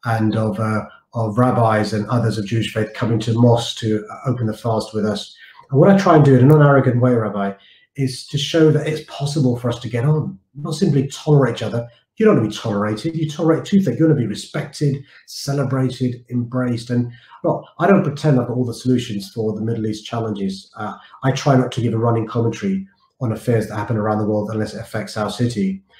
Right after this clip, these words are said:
But I'm cognizant of the fact that actually, um, you know, that, that, that the impacts of events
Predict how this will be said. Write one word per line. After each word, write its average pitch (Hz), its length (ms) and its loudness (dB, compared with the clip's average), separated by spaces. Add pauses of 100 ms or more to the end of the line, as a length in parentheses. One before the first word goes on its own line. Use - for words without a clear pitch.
(340)
But 135 120 6
I'm 147 180 6
cognizant 127 460 2
of 104 60 -4
the 101 80 -6
fact 110 240 -2
that 113 100 -2
actually, 110 580 -2 (280)
um, 110 420 -2
you 120 100 0
know, 110 200 -2 (340)
that, 127 160 -8
that, 120 260 -6
that 120 200 -8
the 123 220 -2 (380)
impacts 135 480 -4
of 120 120 0
events 113 520 -2